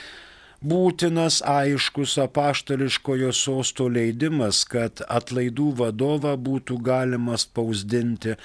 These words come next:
bet kuria kalba. Dabar lietuviškai išverstas, ačiū Dievui, komentuojame. Visos kitos knygos,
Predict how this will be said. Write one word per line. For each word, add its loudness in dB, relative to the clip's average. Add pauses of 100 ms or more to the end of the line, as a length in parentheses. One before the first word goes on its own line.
(140)
bet 0 (220)
kuria 0 (160)
kalba. -4 (840)
Dabar -2
lietuviškai -4
išverstas, -4
ačiū -4
Dievui, -4
komentuojame. -8 (800)
Visos 2
kitos 0
knygos, 0